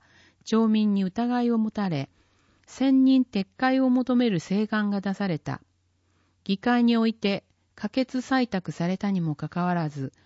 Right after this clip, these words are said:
その疑いに対し、全く根拠がない、不安を煽ったと広報する非常に情けない状態。詳細に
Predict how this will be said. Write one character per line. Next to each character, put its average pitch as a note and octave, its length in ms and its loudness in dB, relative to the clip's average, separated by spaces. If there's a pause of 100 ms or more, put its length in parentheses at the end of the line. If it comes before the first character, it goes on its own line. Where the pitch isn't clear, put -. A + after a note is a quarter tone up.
(200)
そ G3+ 180 -2
の A3+ 120 4
疑 G#3+ 380 0
い G#3 40 0
に G#3 120 -2
対 G3+ 260 -2
し、 C#3 300 -6 (360)
全 E3 140 -2 (200)
く B3 180 -2
根 C#4 200 4
拠 D#3 160 -4
が C3 140 -2
な D3 180 -2
い、 A#2 100 -6 (360)
不 G#3 280 -2
安 A#3 240 2
を A3+ 80 2
煽 G#3 240 2
っ - 40 -6 (180)
た F#3+ 220 -2 (340)
と - 200 -2 (140)
広 A#3 220 4
報 A3+ 180 4
す - 220 -4
る G#3 140 0
非 F3+ 200 -6
常 A3 240 2
に G#3+ 300 0
情 E3+ 260 -4
け A#3+ 140 -4
な B3 100 0
い G#3 80 -2
状 D3 240 -4
態。 C#3+ 340 -4 (1080)
詳 B3+ 300 2
細 A#3 260 0
に A3+ 260 2